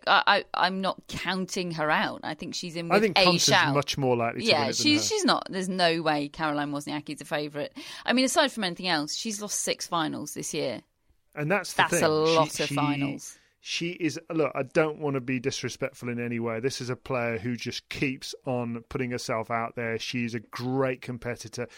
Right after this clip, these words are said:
Speaker 2: She's got to six finals. Let's be fair
Speaker 1: Yeah,
Speaker 2: to her.
Speaker 1: she, she's,
Speaker 2: I wouldn't be
Speaker 1: look,
Speaker 2: su-
Speaker 1: I, I,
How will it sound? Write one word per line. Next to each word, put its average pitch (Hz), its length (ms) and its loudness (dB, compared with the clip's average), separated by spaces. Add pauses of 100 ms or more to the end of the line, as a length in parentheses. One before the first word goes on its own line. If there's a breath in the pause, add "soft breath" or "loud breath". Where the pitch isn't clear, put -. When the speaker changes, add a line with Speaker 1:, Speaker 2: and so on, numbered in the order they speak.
Speaker 2:
She's 147 180 -2
got 196 340 4
to 127 160 -2
six - 320 -8
finals. 101 480 -8
Let's 160 180 2
be 139 140 -4
fair 143 280 4
Speaker 1:
Yeah, - 60 8
Speaker 2:
to - 100 0
her. 127 40 2
Speaker 1:
she, - 120 0
she's, 302 280 6
Speaker 2:
I - 20 2
wouldn't 190 220 2
be 156 80 2
Speaker 1:
look, 339 140 6
Speaker 2:
su- 233 80 6 (140)
Speaker 1:
I, 190 220 6
I, - 100 6